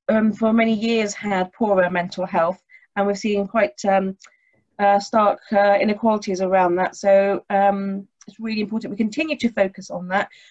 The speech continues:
Early findings from the Health Watch resident survey shown that, um, <clears throat> excuse me, mental health is really emerging as, uh, an important impact of covid nineteen. Um, so it is important that we do continue to focus on that and make sure we're putting things in place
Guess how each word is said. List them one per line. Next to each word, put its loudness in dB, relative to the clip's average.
Early 4
findings 0
from 0
the 2
Health 2
Watch -6
resident -6
survey 2
shown -2
that, -2
um, -2
<clears throat> -12
excuse -8
me, -6
mental 0
health 0
is -4
really 0
emerging 0
as, 0
uh, 2
an 4
important -2
impact -4
of -8
covid -2
nineteen. -2
Um, -4
so -6
it -4
is -6
important -6
that -8
we -8
do -4
continue -6
to -12
focus -4
on -2
that -4
and -2
make 0
sure -6
we're -4
putting -6
things -4
in -4
place -4